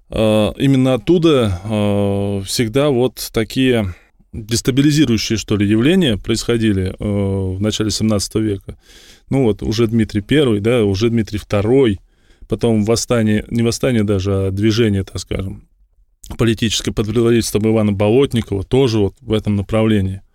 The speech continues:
То есть юго-запад, юг — это очень неспокойные регионы. И после смуты вот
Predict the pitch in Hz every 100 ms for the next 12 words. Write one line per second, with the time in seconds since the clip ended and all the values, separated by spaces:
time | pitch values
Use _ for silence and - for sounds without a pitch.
0 | _ _ - - - 113 107 - - -
1 | - 110 160 135 113 131 156 117 - 123
2 | 160 - - - - 113 110 113 - 107
3 | 95 - 98 101 92 92 107 110 95 98
4 | - _ _ _ 117 110 - _ _ _
5 | - - 135 156 - 123 139 156 151 123
6 | - - _ - 123